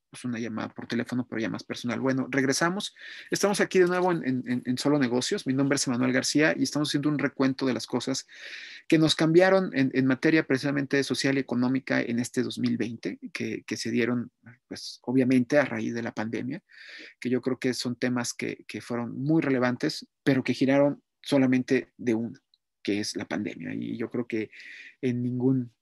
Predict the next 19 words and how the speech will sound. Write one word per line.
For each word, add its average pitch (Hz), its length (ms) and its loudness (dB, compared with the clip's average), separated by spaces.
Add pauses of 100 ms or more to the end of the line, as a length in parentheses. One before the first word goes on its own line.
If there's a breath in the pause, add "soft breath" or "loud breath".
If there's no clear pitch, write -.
(140)
ningún 127 340 0
país 127 400 4
va 120 40 0
a 107 40 0
ser 117 180 -2
diferente. 110 580 -6 (440 loud breath)
Van 127 160 2
a 127 40 2
ser 139 140 2
diferentes 131 420 2
los 120 160 0
efectos, 131 440 0
pero 113 160 0
las 113 160 -2
causas 127 320 -2
son 127 180 -2
exactamente 127 880 -6 (160)
las 117 240 -8
mismas. - 400 -14